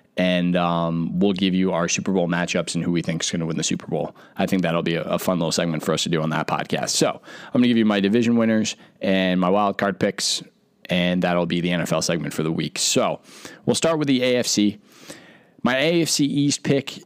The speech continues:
is the New England Patriots. I am not selling on the Patriots. I'm not selling on Bill Belichick. I think the Patriots are still the best team in that division.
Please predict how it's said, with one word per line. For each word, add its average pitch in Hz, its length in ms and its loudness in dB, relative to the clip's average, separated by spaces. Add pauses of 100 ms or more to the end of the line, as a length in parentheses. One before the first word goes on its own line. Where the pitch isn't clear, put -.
(300)
is 117 360 4
the 117 80 2
New 107 120 4
England 107 220 2
Patriots. 92 560 -2 (220)
I 104 100 2
am 104 80 2
not 117 220 0
selling 117 260 0
on 113 80 2
the 107 80 0
Patriots. 117 400 2
I'm 95 80 0
not 98 160 0
selling 101 260 2
on 95 120 2
Bill 98 160 2
Belichick. 95 580 0 (160)
I 98 180 0
think 98 520 -2 (240)
the 104 100 -2
Patriots 101 480 0
are 95 80 -2
still 117 280 2
the 117 80 2
best 107 200 0
team 110 160 2
in 104 80 2
that 92 140 0
division. 90 460 0